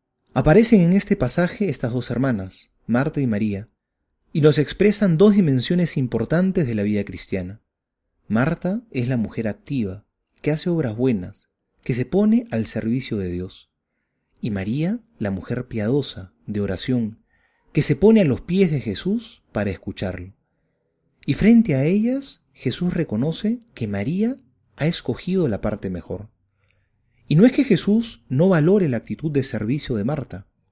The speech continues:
que es muestra de su amor. Lo que le dice es: "Estás preocupada por muchas cosas,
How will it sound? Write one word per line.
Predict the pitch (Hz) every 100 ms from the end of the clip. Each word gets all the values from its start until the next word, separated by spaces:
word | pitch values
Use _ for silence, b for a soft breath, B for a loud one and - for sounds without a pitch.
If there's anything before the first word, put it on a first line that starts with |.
| _
que | -
es | 117
muestra | 123 131 - 120
de |
su | 98 92
amor. | 123 139 - _ _ _ _ _ _
Lo | 147 147
que | 135
le | 131
dice | 180 220 139 139
es: | 139 - - _ _ _ _
"Estás | 131 - - 214 233
preocupada | - 170 147 110 151 196 208 202
por | 110
muchas | 127 151 127 -
cosas, | - 90 - - - -